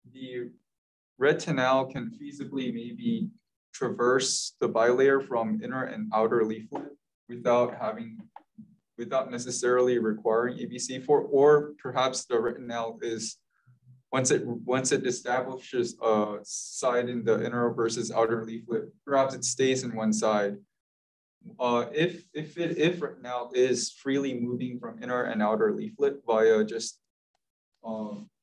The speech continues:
diffusion and, um, kinetics of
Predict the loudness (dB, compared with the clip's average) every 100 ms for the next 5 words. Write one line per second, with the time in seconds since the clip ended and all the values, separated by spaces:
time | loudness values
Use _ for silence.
0 | _ _ _ _ -2 -2 -2 -8 -10 -8
1 | -8 -6 -4 -4 -6 -10 -12 -12 -12 -12
2 | -16 -20 _ _ _ -2 0 4 4 4
3 | 4 4 6 6 2